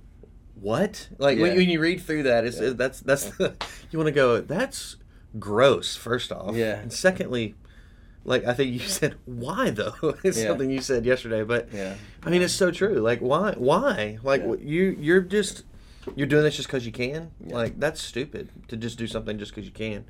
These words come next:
Speaker 2: Yeah.
Speaker 1: Um, and so it's, it's never going to end well when we try to take things in our own hands.
Speaker 2: Mm-hmm.
Speaker 1: It's just not.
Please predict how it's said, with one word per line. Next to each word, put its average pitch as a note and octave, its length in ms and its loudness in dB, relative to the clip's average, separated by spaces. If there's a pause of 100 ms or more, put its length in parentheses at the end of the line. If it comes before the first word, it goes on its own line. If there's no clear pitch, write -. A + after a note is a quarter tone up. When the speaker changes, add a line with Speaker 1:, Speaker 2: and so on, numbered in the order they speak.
Speaker 2:
Yeah. - 80 -12 (420)
Speaker 1:
Um, A2+ 500 -2
and D3 160 -4
so F3 140 4
it's, E3+ 360 0
it's D3 240 -6
never F#3 380 0
going E3 360 -6
to D#3 140 -10
end C#3+ 220 -6
well G#2+ 220 -4
when G2 80 -6
we G#2 100 -6
try A#2 140 -10
to A2+ 80 -12
take A2+ 180 -8
things A2+ 220 -8
in A2+ 80 -6
our A2+ 100 -4
own A#2 160 -6
hands. C#3 240 -12
Speaker 2:
Mm-hmm. G2 260 -8
Speaker 1:
It's - 80 -10
just C#3 140 -10
not. D3 260 -4